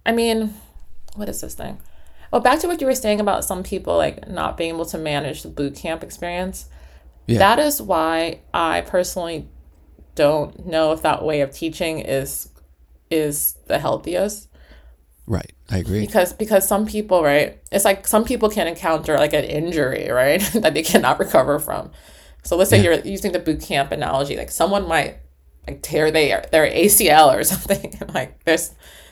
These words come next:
Speaker 2: Right.
Speaker 1: and it's, was it, was it worth it? Was it worth pushing people, like, that hard if, yeah, most, maybe most of the people get through the program, but maybe someone that was really talented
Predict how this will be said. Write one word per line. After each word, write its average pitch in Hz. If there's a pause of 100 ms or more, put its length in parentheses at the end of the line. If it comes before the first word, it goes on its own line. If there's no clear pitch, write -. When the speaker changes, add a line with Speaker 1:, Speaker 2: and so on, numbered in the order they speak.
(140)
Speaker 2:
Right. 104
Speaker 1:
and -
it's, -
was 220
it, 233
was 262
it -
worth 196
it? 247
Was 214
it -
worth 208
pushing 196
people, 190
like, 170
that 156
hard 160 (600)
if, - (560)
yeah, 170
most, 180
maybe 208
most 180
of 185
the 175
people 160
get 147
through 160
the 151
program, 151
but -
maybe 196
someone 214
that 185
was 180
really 208
talented 175